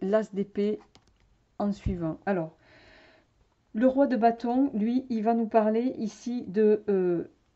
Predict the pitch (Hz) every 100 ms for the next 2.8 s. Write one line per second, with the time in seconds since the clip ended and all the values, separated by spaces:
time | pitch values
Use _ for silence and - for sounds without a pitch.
0 | _ _ _ _ _ _ - - 233 226
1 | 226 208 214 214 208 196 185 170 175 208
2 | 208 - 202 185 185 175 170 165